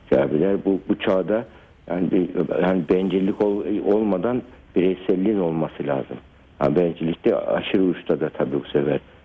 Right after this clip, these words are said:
yalnızlığa götürüyor. Yani kişinin yani hayır diyebilmesi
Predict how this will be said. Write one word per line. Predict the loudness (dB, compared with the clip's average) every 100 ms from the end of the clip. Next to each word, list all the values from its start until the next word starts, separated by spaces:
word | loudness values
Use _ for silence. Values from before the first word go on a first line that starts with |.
| -2
yalnızlığa | 0 2 2 2 0 0
götürüyor. | -2 0 2 2 0 -4 -18 _ -20 _
Yani | -2 -2 -2
kişinin | -2 2 2 2 -2 -12 -20 -20 -8
yani | -4 0 -2 -2 0
hayır | 2 4 2 2
diyebilmesi | 0 0 0 2 0 0 -2